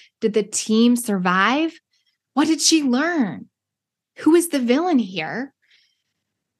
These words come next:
Was it an issue with the team? Was it an issue with leadership? What happened? And in the way that I shared the response,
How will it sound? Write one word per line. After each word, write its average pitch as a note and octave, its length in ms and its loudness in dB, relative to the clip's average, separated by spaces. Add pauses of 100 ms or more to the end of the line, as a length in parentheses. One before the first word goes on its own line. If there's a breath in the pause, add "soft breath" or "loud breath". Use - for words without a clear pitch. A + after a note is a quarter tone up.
(880)
Was A3+ 220 2
it G3+ 80 -6
an F#3+ 120 -4
issue F#3 280 -4
with F#3 140 -10
the F#3+ 80 -10
team? A3 440 -2
Was D#4 180 0
it G3+ 60 -4
an F#3+ 120 -2
issue G3 320 -6
with F#3 160 -8
leadership? A#3+ 480 -2
What A3+ 380 -2
happened? - 680 -6 (1900)
And A#3 320 2
in B3+ 160 2
the A#3+ 100 2
way A3 260 0
that A3 140 -2
I F3+ 240 -2 (540)
shared F4+ 400 0
the A#3+ 80 0
response, G3 720 -4